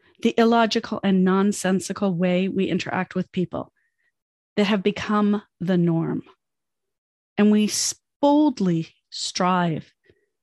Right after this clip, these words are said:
to radically love who we are and reclaim self-acceptance.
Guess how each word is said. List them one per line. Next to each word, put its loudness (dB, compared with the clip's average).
to 0
radically 0
love 0
who 0
we 0
are -2
and 4
reclaim 0
self-acceptance. -8